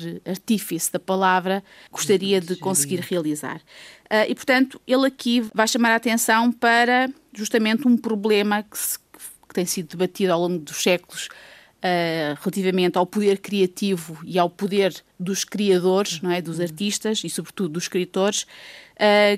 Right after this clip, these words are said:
Speaker 1: que tem a ver com a relação com o Criador máximo, Deus, não é?
Speaker 3: Uhum.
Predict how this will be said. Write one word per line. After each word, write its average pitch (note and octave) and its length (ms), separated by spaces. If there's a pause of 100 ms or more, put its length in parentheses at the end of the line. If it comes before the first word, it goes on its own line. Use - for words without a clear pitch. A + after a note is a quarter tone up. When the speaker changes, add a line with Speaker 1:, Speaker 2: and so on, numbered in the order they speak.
Speaker 1:
que - 80
tem A3+ 260
a A3+ 40
ver A3+ 240
com A#3 280
a A#3 60
relação A3+ 560
com A3+ 260
o A3 60
Criador A3 480
máximo, G3+ 540
Deus, D#3+ 400
não F3+ 120
é? G3 120
Speaker 3:
Uhum. D3+ 100